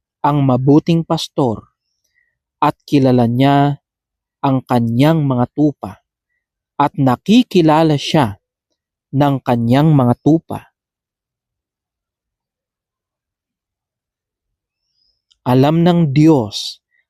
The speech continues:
ang kalagayan ng puso ng bawat isa sa atin.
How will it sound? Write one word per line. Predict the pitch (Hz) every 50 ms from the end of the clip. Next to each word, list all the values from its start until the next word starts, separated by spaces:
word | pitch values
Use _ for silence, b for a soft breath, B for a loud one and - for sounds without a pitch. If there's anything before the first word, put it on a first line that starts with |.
| _ _ - -
ang | 139 139 139 127
kalagayan | - 127 120 117 117 117 120 135 135 139 135 135 139 139 135 135
ng | 131 127 120 117 113 113 _ _
puso | - 170 180 190 185 - - - 180 175 175 185 180 - _ _ _ _ _ _ _ _ _ -
ng | 135 135 127 123 120 120 113
bawat | 117 123 131 139 143 147 147 147 143 143 143 - _ _ _ -
isa | - 123 120 - - - 143 135 -
sa | - - - - 113 110 107
atin. | - - 101 101 101 98